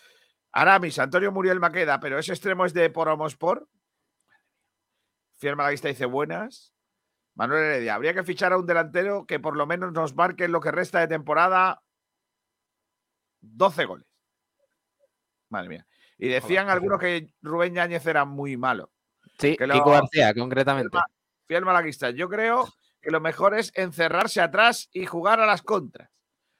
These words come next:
Speaker 1: Aramis, por la mínima o por goleada, el Málaga encaja por errores defensivos de alevines.
Speaker 2: Correcto.
Speaker 1: Correcto. Fiel Malaguista, con este equipo no se puede jugar a otra cosa.
Speaker 2: Sí.
Speaker 1: Que lo flipas. Cuando un equipo tiene problemas con el gol, lo que tiene es que mantener la puerta a cero como sea.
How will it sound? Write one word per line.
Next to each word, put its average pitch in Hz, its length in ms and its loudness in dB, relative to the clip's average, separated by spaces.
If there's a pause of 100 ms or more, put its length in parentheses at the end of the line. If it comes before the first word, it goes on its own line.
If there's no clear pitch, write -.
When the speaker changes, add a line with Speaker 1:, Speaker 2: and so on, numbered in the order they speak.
(120)
Speaker 1:
Aramis, 139 640 -2
por 139 220 -6
la 143 120 0
mínima 208 440 -4
o 185 80 0
por 165 180 -4
goleada, 151 440 0
el 107 80 -6
Málaga 160 300 0
encaja 165 400 -2
por 151 160 -4
errores 156 380 -2
defensivos 165 580 -4
de 165 100 -2
alevines. 147 600 -2 (120)
Speaker 2:
Correcto. 127 300 4
Speaker 1:
Correcto. 151 240 -8 (1000)
Fiel 185 240 -2
Malaguista, 160 520 0
con 120 120 -2
este 165 200 -4
equipo 190 380 -4
no 175 120 -4
se 170 140 -6
puede 175 180 0
jugar 180 240 2
a 185 60 6
otra 175 200 0
cosa. 110 380 -10 (380)
Speaker 2:
Sí. 95 520 -4
Speaker 1:
Que 151 80 -2
lo 165 140 2
flipas. 143 460 -4
Cuando 139 280 -4
un 208 60 -4
equipo 202 260 -4
tiene 190 180 -6
problemas 175 360 0
con 165 140 0
el 156 140 -2
gol, 208 320 0
lo 143 120 -4
que 139 120 -4
tiene 185 260 -2
es 208 100 -6
que 185 160 -4
mantener 165 360 -2
la 190 120 0
puerta 170 260 0
a 160 40 2
cero 165 260 0
como 156 180 -2
sea. 208 320 -2